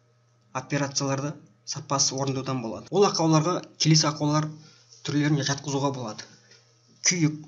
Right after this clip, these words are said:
тартылмалар, газ ақаулары, елек тәріздес кеуектілік, газ кеуектілігі, шөгу кеуектілігі,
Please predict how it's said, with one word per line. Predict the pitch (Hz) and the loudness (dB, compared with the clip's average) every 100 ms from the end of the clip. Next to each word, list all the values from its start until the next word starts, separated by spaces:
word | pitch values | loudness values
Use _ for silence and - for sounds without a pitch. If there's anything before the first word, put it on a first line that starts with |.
| - _ _ _ _ _ _ _ _ _ _ _ _ _ - | -20 _ _ _ _ _ _ _ _ _ _ _ _ _ 2
тартылмалар, | 170 175 185 143 117 117 156 - _ _ _ _ _ _ _ _ _ _ _ _ _ _ - | 2 4 2 2 0 -4 -8 -16 _ _ _ _ _ _ _ _ _ _ _ _ _ _ -12
газ | 127 160 156 151 | 0 4 6 4
ақаулары, | 156 143 135 135 127 - _ _ _ _ _ _ _ _ _ _ _ _ _ _ _ _ _ - | 2 -2 0 -2 -4 -10 _ _ _ _ _ _ _ _ _ _ _ _ _ _ _ _ _ -14
елек | - 151 170 165 | 0 2 2 4
тәріздес | 151 143 139 - | 2 4 2 2
кеуектілік, | - 156 156 156 131 - - _ _ _ _ _ _ _ 127 | 4 4 2 -2 -6 -6 -20 _ _ _ _ _ _ _ -2
газ | - 143 | 2 2
кеуектілігі, | - 143 135 131 - 123 120 - _ _ _ _ _ _ _ _ - | 0 -2 -4 -6 -8 -10 -10 -18 _ _ _ _ _ _ _ _ 6
шөгу | 127 190 156 160 | 10 10 8 4
кеуектілігі, | 156 147 135 - 135 131 127 | 4 2 0 -4 -4 -4 -8